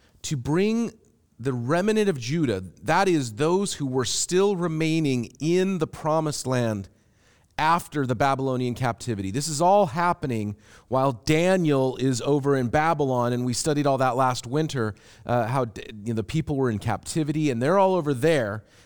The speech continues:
but there is a remnant that remains in Judah, in Jerusalem, and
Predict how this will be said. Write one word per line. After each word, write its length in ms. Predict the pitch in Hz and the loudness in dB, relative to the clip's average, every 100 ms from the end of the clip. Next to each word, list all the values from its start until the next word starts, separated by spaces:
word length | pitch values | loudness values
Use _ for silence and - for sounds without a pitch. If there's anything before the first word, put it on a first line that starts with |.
| _ | _
but 100 | 131 | -6
there 140 | 147 139 | 0 0
is 100 | 117 | 0
a 60 | |
remnant 580 | 104 110 160 214 175 - | -2 0 2 2 0 0
that 100 | 135 | -4
remains 800 | 120 127 127 156 165 160 147 - | -2 -2 0 2 2 2 0 -4
in 260 | - 180 196 | 0 0 2
Judah, 540 | 147 175 190 147 120 147 | -2 -2 0 0 -2 -2
in 180 | 180 | -2
Jerusalem, 840 | 180 170 165 180 - 143 110 123 123 - _ _ _ - - - | 0 0 0 0 -2 -2 -2 -2 -8 -18 _ _ _ -20 -20 -6
and 300 | 151 147 143 | -2 0 -2